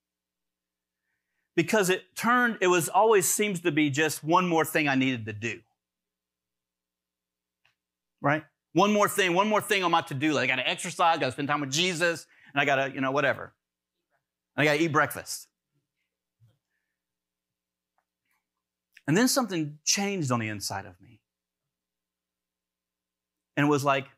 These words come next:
"I wanna know God. I wanna know him. I wanna,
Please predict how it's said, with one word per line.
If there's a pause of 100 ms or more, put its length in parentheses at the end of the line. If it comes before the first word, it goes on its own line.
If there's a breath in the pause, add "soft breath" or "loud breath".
(1000)
"I
wanna
know
God. (4000)
I
wanna
know
him. (3500)
I
wanna,